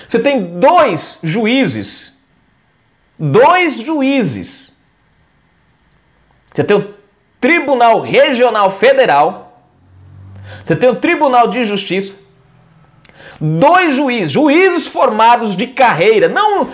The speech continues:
juízes que foram indicados pra tá sentado lá, não. Foram juízes que sentaram nas suas casas, estudaram, ralaram pra caramba no Código Penal. São juízes que passaram num concurso.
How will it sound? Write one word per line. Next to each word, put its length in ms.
juízes 560
que 400
foram 300
indicados 680
pra 160
tá 160
sentado 480
lá, 140
não. 260
Foram 260
juízes 360
que 80
sentaram 640
nas 200
suas 260
casas, 380
estudaram, 680
ralaram 540
pra 200
caramba 380
no 120
Código 420
Penal. 680
São 300
juízes 720
que 480
passaram 640
num 140
concurso. 760